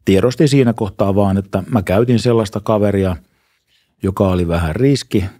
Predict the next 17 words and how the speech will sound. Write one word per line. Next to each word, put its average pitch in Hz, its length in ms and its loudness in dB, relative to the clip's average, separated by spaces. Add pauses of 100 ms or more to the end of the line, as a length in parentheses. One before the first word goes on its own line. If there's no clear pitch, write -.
(320)
joka 92 400 -6 (320)
tulee 101 360 2
poliisin 90 540 -2
kuulustelussa 80 720 -4
murtumaan 95 760 0 (760)
ja 82 200 -6 (200)
sit, 87 280 -4 (180)
siitä 87 260 -2
tulee, 82 300 -4
mitä 76 280 -4
siitä 73 300 -8
tulee. - 360 -12 (140)
Mutta 92 260 -4
mä 95 120 2
jäin 104 220 0
siitä 110 260 -2
huolimatta 104 600 0